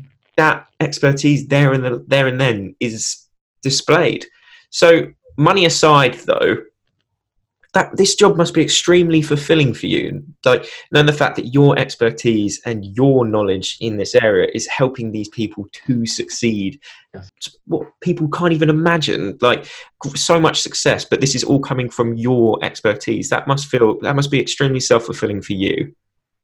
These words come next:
Speaker 2: It does, and it makes all those sleepless nights in the cellar reading encyclopedias worth it.
Speaker 1: For sure. So to contrast that, <laughs> this, <laughs> I just got, but that aside then,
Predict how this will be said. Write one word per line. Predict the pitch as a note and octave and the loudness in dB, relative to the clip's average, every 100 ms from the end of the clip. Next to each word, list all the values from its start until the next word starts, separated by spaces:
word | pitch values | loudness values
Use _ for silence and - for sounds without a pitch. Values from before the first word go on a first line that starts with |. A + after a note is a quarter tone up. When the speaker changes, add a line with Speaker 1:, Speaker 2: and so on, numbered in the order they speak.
| _ _ _ _ _ | _ _ _ _ _
Speaker 2:
It | D#3 C#3+ | -2 0
does, | D3+ F3 F3+ | 2 2 0
and | G3 | -2
it | D3+ | -2
makes | D3 D3 - - | -4 -6 -10 -2
all | C#3+ D#3 D#3+ D#3 | 2 4 4 2
those | D3 C3 C3+ - | 0 -2 -4 -14
sleepless | - D3+ D3 C#3+ C#3+ | -6 -6 -4 -8 -2
nights | C3+ C#3+ - | -2 -2 -6
in | C#3+ C3 | -4 -4
the | - | -4
cellar | - C#3 C#3+ | -2 -2 0
reading | C3+ C3+ B2 | -2 -2 -6
encyclopedias | A2+ B2+ B2+ C3+ C#3 C3 C3 B2+ | -6 -6 -6 -8 -8 -6 -6 -4
worth | A#2 - | -6 -6
it. | - - _ _ _ _ _ _ _ _ | -10 -14 _ _ _ _ _ _ _ _
Speaker 1:
For | - | -6
sure. | - A#2 F#2+ - - - | -2 2 2 0 -12 0
So | F3 E3 A2 | 4 4 2
to | G#2+ F3 | -2 -2
contrast | - G#3+ - F#2+ - | 0 0 2 2 2
that, | E2 - - | -2 0 2
<laughs> | C#3+ D3+ - | 4 4 2
this, | A2+ - - - - | -4 -8 -12 -16 0
<laughs> | |
I | F3+ D3 F#3+ C#3+ - C#3+ C#3 | 2 4 2 0 0 0 2
just | D3+ C#3+ | 2 2
got, | - G3 C#4 D4 A#3+ - | 0 -4 -2 0 -2 4
but | - - - _ _ _ | 4 4 0 _ _ _
that | F3 F3 | 2 2
aside | D3 - A#2+ G2+ - | 2 2 2 2 0
then, | - G2 F#2 | -4 -6 -10